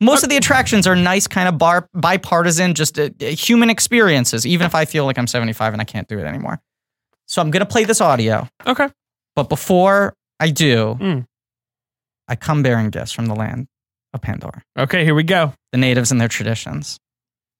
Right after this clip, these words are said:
Speaker 1: They passed on to me two things. I said, "I have two friends." And they said, "You are one of the two friends, right?" And I said, "Yes."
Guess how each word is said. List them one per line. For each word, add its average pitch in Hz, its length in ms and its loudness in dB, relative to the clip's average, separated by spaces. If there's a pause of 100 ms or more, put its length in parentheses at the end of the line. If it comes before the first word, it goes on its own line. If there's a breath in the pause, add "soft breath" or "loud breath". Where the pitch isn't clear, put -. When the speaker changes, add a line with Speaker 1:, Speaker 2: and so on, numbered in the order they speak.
Speaker 1:
They 123 80 -4
passed 135 320 -2
on 120 180 0
to - 100 -12
me 110 160 -6
two 120 200 -8
things. 110 340 -10
I 117 80 -8
said, 110 340 -6 (500)
"I 127 120 -2
have 113 220 -4
two - 160 -6
friends." - 420 -10 (300)
And 127 100 0
they 120 60 4
said, 139 180 -2
"You 135 100 0
are 123 100 2
one 139 180 2
of 110 120 -2
the 117 100 -2
two - 180 -8
friends, - 400 -14
right?" 131 220 -2
And 123 80 -8
I 120 60 -4
said, 120 200 -6
"Yes." 170 340 0